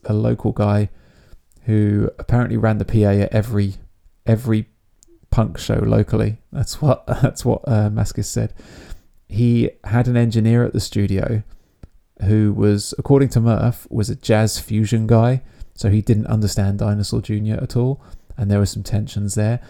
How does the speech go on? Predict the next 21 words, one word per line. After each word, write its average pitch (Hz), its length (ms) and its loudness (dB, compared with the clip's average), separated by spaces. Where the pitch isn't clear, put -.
So - 160 0
maybe 147 260 2
that's 104 320 -2
also, 104 540 -2
maybe 101 180 -4
that's 101 220 -4
also 101 200 -6
the - 80 -10
case. 101 300 -4
You 107 80 -6
know, 107 80 -2
if 113 140 -4
the 107 100 -2
engineer 104 440 0
on, 104 260 -6
you - 140 -16
know, 113 80 -6
who, - 320 -8
who 110 280 -6
assisted - 460 -8
them 101 180 -4